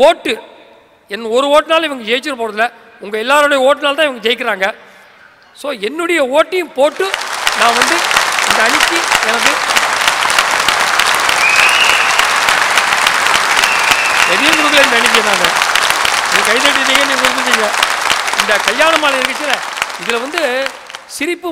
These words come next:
முக்கியமா, சிரிப்பு முக்கியம் இல்லையா அப்படிங்கிறத விட ரொம்ப முக்கியம் என்னன்னா, கல்யாணம் ரொம்ப முக்கியம். கல்யாணம் ரொம்ப ரொம்ப முக்கியம். ரொம்ப வே-, வேடிக்கை சிரிப்பா சொல்லணும்னா சொல்லுவாங்க. என் ஃப்ரெண்டை கேட்டேன்,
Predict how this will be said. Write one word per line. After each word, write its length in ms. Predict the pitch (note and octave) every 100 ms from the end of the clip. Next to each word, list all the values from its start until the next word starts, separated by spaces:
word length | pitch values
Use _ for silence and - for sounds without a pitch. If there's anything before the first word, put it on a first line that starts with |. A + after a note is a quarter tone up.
| D4
முக்கியமா, 460 | - D#4+ C#4+ D#4 D4 - - - - -
சிரிப்பு 260 | C#4+ D#4
முக்கியம் 340 | D#4 C4+ D4+ D4
இல்லையா 340 | C#4+ D4 C4+
அப்படிங்கிறத 320 | A#3+ C4+ C4 C4+
விட 340 | D#4 A#3 A3+ - - - G3
ரொம்ப 160 | D#4 C#4
முக்கியம் 320 | A#3+ D#4+ C4+
என்னன்னா, 260 | A#3+ C4+ A3 G3 - - - -
கல்யாணம் 460 | G#3+ C#4+ D4 C#4 G#3+
ரொம்ப 160 | A3+ G#3
முக்கியம். 360 | F3 - F#3 - - - - - - - - - - - - - - - - - - - -
கல்யாணம் 400 | B3+ D#4 E4 C#4+
ரொம்ப 180 | A#3+ C4+
ரொம்ப 180 | D4 C#4
முக்கியம். 280 | A#3+ C4+ - - - - - - - - - -
ரொம்ப 140 | G3+ D4+
வே-, 220 | A#3 G#3 G3+
வேடிக்கை 280 | C4 D#4
சிரிப்பா 300 | B3 C#4 D#4+ C#4
சொல்லணும்னா 320 | B3+ C#4+ A3
சொல்லுவாங்க. 320 | B3 B3 G3+ - - - - _
என் 140 | G3 G3
ஃப்ரெண்டை 200 | C#4 D4+
கேட்டேன், 240 | B3 A3